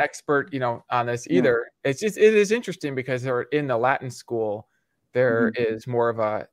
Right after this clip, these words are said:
Speaker 1: emphasis on the unity.
Speaker 2: Yes,
Speaker 1: Uh,
Speaker 2: yeah.
Speaker 1: and even that term person, I looked it up. It was like, the Latin was like face, or persona
Speaker 2: Mm-hmm.
Speaker 1: was like face, like three faces of God.
Speaker 2: Yeah.
Speaker 1: And this, this kind of inspired in my own mind, this possible model,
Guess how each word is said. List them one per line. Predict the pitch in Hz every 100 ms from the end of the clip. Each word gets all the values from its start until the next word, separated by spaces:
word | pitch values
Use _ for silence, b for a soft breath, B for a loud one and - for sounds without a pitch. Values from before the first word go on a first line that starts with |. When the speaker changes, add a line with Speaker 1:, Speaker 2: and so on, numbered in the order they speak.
| -
Speaker 1:
emphasis | 127 123 120 117 110
on | 107 104
the | 101
unity. | 104 117 127 147 165 _ _ _ _ -
Speaker 2:
Yes, | 143 120
Speaker 1:
Uh, | 113 117
Speaker 2:
yeah. | 113
Speaker 1:
and | 131
even | 135 135
that | 123 -
term | 139 123 117 107
person, | - 143 147 - 113 104
I | 107
looked | 117 123 -
it | 120
up. | 117 113
It |
was | 107 113
like, | 110 104 -
the | 117
Latin | 117 113 110
was | 110
like | 110 -
face, | - 123 123 185 - -
or | -
persona | - 104 - 113 117
Speaker 2:
Mm-hmm. | 117
Speaker 1:
was | -
like | -
face, | - 117 127 -
like | 101
three | - 120
faces | - 107 123 117
of | 123
God. | 123 123 127 123 _ _ _ _
Speaker 2:
Yeah. | 143 123
Speaker 1:
And | - -
this, | 160 -
this | 160 -
kind | 165
of | 143
inspired | 127 123 - 131 131 127 117 107 -
in | 120
my | 123 139
own | 143 165
mind, | 120 104 107 113 -
this | - 113 113 - - -
possible | 120 113 110 107
model, | 110 120 117 110 104